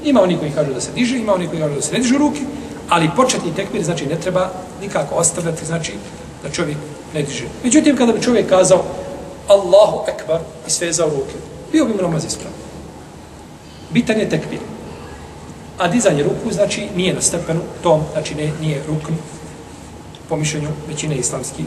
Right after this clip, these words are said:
učenjaka. Međutim, kaže imam El-Humejdi, imam El-Humejdi, on je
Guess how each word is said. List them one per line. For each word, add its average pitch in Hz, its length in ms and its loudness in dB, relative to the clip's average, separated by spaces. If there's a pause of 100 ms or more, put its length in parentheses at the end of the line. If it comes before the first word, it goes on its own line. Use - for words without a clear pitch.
(120)
učenjaka. - 400 -6 (800)
Međutim, 220 440 0
kaže 156 200 4
imam 151 180 0
El-Humejdi, 147 520 2 (580)
imam 151 160 2
El-Humejdi, 151 340 0
on 143 100 0
je 156 160 0